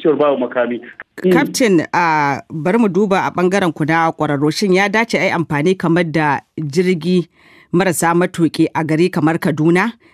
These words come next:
Speaker 2: musamman ma irin 'yan ƙauyukan nan, duba da yanayi da ake ciki na rashin tsaro?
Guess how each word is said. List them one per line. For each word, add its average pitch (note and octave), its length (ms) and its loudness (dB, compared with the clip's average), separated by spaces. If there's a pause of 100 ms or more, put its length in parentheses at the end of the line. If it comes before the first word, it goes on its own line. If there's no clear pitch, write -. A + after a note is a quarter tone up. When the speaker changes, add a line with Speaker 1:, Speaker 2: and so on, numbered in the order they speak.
Speaker 2:
musamman F3 400 0
ma F3 180 0
irin F3 220 0
'yan E3+ 140 2
ƙauyukan F3 420 0
nan, E3 160 2
duba E3+ 360 -2
da D3 380 0
yanayi E3 400 2
da D3+ 80 0
ake D#3 240 -2
ciki - 200 -4
na E3+ 120 2
rashin F3 240 0
tsaro? D#3+ 320 -4